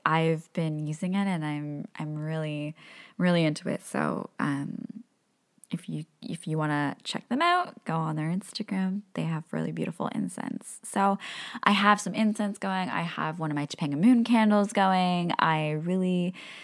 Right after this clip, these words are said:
set the vibe as if we're out somewhere in the desert. The sun is shining. It's a really, really beautiful day here. So yeah,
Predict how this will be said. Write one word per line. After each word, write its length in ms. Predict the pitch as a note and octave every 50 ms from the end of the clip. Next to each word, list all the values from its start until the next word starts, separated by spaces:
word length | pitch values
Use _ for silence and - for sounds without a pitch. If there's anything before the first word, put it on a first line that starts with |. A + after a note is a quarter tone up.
| - - _
set 400 | - - - - - F#3 F3+ -
the 80 | - E3+
vibe 540 | D#3+ D3+ D#3+ D3+ C#3+ C#3+ C#3 C3+ - - -
as 180 | - - -
if 500 | - - - F3+ - - - - - - -
we're 220 | G3 D#3 C#3 - - - -
out 180 | - - - - -
somewhere 440 | - - E3+ D#3+ F3 F3 - - -
in 60 | -
the 60 | - F#3
desert. 440 | - F#3 F3+ F#3 F3+ F3+ F3+ -
The 60 | - G3
sun 240 | - - G#3 G#3
is 160 | G#3 G3+ G3+ G#3
shining. 1000 | - G#3 G3 F#3+ F#3+ F#3+ F#3+ F#3+ G3 G3 F#3+ F#3+ F#3 F#3 F#3 F#3 F#3 F#3 F#3 G3+ _ _ _
It's 160 | _ - -
a 40 | F#3
really, 300 | F3 F3+ F3+ E3 E3 D#3+
really 220 | D#3+ E3 D#3+ D#3 D#3
beautiful 360 | - D#3 D#3 D#3 - E3 D#3+
day 240 | - - A3 A3 G#3+
here. 500 | G#3+ - G3+ G3+ G3+ G3 G3 G3+ G3+ - _ _ _ - - - - - - - - - - - - - - - - - - - - _
So 800 | - - - C#4+ C4+ C4+ C#4 C4+ C4+ C4+ C4+ C4 C4+ C4+ C4 - - - _ _ -
yeah, 180 | A3 B3+ D#4